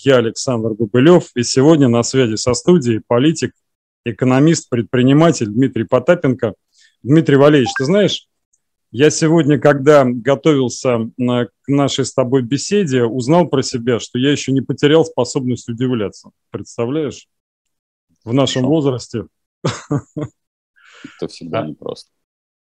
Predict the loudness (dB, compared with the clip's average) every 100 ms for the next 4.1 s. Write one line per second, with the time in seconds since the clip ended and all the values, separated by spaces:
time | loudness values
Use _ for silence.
0 | _ _ _ _ -6 0 2 6 8 8
1 | 8 6 6 6 6 6 6 4 2 -6
2 | -6 -2 0 0 -2 -4 -4 -6 -6 -2
3 | 0 0 0 -2 -4 2 2 4 4 4
4 | -2